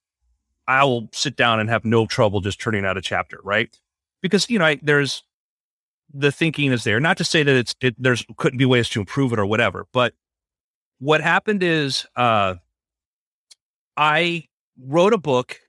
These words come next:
after I figured out my, kind of my method to be really efficient and just have fun, the, the, have the maximum fun writing and be efficient about it. I finished a novel in, like, probably one of my, kind of my record sort of times. And I was still, I'm like, "I finished it." And I'm like, "I still wanna write. I still wanna write."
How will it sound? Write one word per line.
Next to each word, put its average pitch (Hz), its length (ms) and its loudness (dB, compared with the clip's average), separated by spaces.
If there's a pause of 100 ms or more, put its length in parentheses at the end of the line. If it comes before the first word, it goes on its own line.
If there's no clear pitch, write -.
after 156 300 0
I 190 80 2
figured 160 340 -2
out 139 160 4
my, 127 120 2
kind 135 200 -2
of 127 60 0
my 120 100 2
method 127 420 0
to 117 60 -4
be 117 120 0
really 120 280 2
efficient 123 540 0
and 113 140 -2
just - 180 -4
have 139 180 -4
fun, 117 500 0
the, 110 120 -2
the, 107 180 -6
have 123 200 0
the 117 80 -2
maximum 127 420 -2
fun 120 240 0
writing 107 360 0
and 101 100 -2
be 110 100 0
efficient 135 400 0
about 95 300 0
it. 98 120 -4 (440)
I 120 100 -2
finished 160 400 0
a 156 60 -2
novel 123 540 2
in, 104 80 -2
like, 104 180 -2 (240)
probably 123 260 2
one 120 100 0
of 113 40 0
my, 113 100 0
kind 117 180 0
of 110 60 -2
my 107 80 2
record 113 400 -2
sort 110 160 -2
of 107 80 -2
times. 107 580 -2 (160)
And 123 140 2
I 120 80 4
was 110 400 -4
still, - 1300 0
I'm 113 140 -2
like, 110 180 2
"I 113 80 0
finished 156 460 0
it." 120 120 0
And 131 120 -2
I'm 120 80 2
like, 120 200 0
"I 143 100 -4
still 147 240 0
wanna 127 160 0
write. 127 300 0
I 123 60 -6
still 135 300 0
wanna 120 160 2
write." 120 320 0